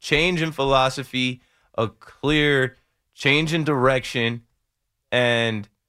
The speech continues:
a clear sign that David Stearns is running the show. But I wouldn't say it's a failure. You won't be able to say the offseason's a failure until you see what the Mets actually do in season. Ross in Bergen County on the Fan every day.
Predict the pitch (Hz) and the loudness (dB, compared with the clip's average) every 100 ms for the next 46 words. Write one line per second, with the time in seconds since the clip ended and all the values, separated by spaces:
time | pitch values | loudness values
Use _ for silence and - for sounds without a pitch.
0 | _ _ 117 - 147 131 127 120 95 123 | _ _ -4 -2 -2 2 0 0 -2 -4
1 | 123 110 120 110 101 101 95 - 107 101 | -4 -4 -4 -4 -4 -10 -14 -6 -2 -2
2 | 95 - 90 90 107 117 110 135 135 123 | -4 -4 -4 -2 0 0 0 0 0 -2
3 | - 127 - - - 131 123 95 - _ | -2 -2 -2 -12 -4 -2 -2 -4 -10 _
4 | _ - 131 180 180 - 170 143 135 - | _ -6 -2 0 0 -2 -2 -2 -4 -2
5 | 147 135 131 135 - 131 117 110 202 214 | -2 0 0 0 -2 -6 -6 -2 2 2
6 | 139 110 110 _ _ - 123 139 127 135 | 2 0 -4 _ _ -6 -4 -2 -4 -4
7 | - 147 131 117 117 139 131 - 131 - | -4 -4 -4 -2 -2 0 0 0 0 -2
8 | 110 101 131 120 123 123 107 - 139 87 | -8 -4 -4 -4 -4 -4 -4 -6 -6 -6
9 | 78 - _ _ _ - 147 165 - 139 | -8 -16 _ _ _ 0 0 0 -2 -4
10 | 123 160 151 131 - 170 180 165 139 117 | 0 0 0 -4 2 2 2 0 -2 -4
11 | - 160 165 156 165 143 120 90 | 0 2 2 0 -2 0 0 0